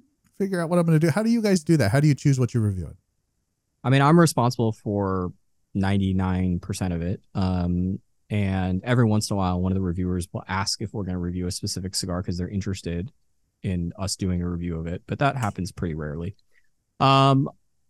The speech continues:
Speaker 2: you know, the good news is we're constantly writing these news stories, so we are constantly aware of what's kinda hitting the market. And, uh, pa-, we're, uh, you know, Patrick and I and, and Brooks increasingly these days are paying attention to that. And we try to review the stuff that,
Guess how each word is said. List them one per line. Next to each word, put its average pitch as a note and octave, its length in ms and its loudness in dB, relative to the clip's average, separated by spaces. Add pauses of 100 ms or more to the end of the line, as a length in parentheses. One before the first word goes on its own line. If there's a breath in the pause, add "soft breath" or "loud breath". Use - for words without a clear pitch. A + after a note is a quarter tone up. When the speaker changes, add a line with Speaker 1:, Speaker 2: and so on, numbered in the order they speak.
(160)
Speaker 2:
you F#3 120 6
know, C3+ 200 8
the C#3 100 6
good E3+ 120 6
news F#3 180 10
is C3+ 120 6
we're A#2+ 100 4
constantly B2 440 0
writing A#2+ 240 6
these G#2 180 2
news G#2+ 160 2
stories, E3 400 2
so G#2+ 180 2
we G2+ 160 2
are F#2 80 0
constantly A2 640 -2
aware G2 460 0
of F#2+ 180 -2
what's G2 380 -4
kinda F#2+ 240 -2
hitting G2 260 0
the F#2 60 -2
market. F#2+ 480 -4 (120)
And, F2+ 760 -2
uh, F2 200 -4
pa-, - 220 -4
we're, F#2+ 140 -6 (260)
uh, G2+ 240 -8
you G#2+ 140 -8
know, G#2+ 120 -8
Patrick G#2+ 320 -2
and G2 80 0
I F#2 220 -2
and, G2 320 -4
and F#2+ 180 -6
Brooks - 300 -4
increasingly F#2+ 560 -4
these F#2 220 -4
days G2 260 -2
are F2+ 60 -4
paying G2+ 320 0
attention G2+ 340 -2
to C3 80 0
that. E2+ 240 0 (720)
And C3 300 4
we C#3 60 4
try D3+ 260 2
to D#3 60 6
review B2+ 420 6
the A#2+ 80 0
stuff A#2 440 0
that, G#2 360 2